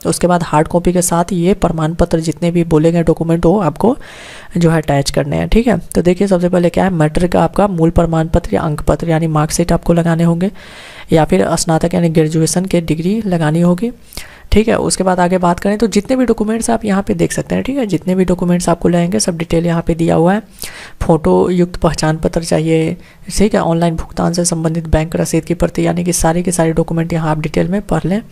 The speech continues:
और उसके अनुसार आप जो जो applicable है आपके केस में वो सारा का सारा आप इसमें attach कर सकते हैं लिफाफे के अंदर डाल के। और आपको किस पते पे भेजना, तो ये पता आपको यहाँ पे दिया हुआ है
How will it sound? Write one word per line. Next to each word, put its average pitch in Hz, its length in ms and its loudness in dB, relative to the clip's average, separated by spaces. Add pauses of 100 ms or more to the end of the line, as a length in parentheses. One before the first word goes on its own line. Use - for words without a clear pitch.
(460)
और 170 140 2
उसके 175 280 -2
अनुसार 170 300 -2
आप 175 100 -2
जो 160 180 4
जो 180 140 4
applicable 165 540 -2
है 165 100 0
आपके 147 200 -2
केस 151 260 -2
में 170 80 0
वो 196 180 0
सारा 151 280 -2
का 156 100 -2
सारा 160 200 -6
आप 160 140 -8
इसमें 185 280 -4
attach 151 320 -2
कर 160 120 -2
सकते 165 280 -4
हैं 165 60 0
लिफाफे 165 420 -2
के 175 80 -4
अंदर 165 160 -2
डाल 160 240 -4
के। 208 160 -4 (480)
और 180 100 2
आपको 175 220 0
किस 180 220 -2
पते 185 240 0
पे 180 120 -4
भेजना, 180 280 0
तो 220 120 -2
ये 170 180 2
पता - 280 0
आपको 185 340 0
यहाँ 165 220 2
पे 202 140 2
दिया 170 220 0
हुआ 160 220 2
है 214 120 0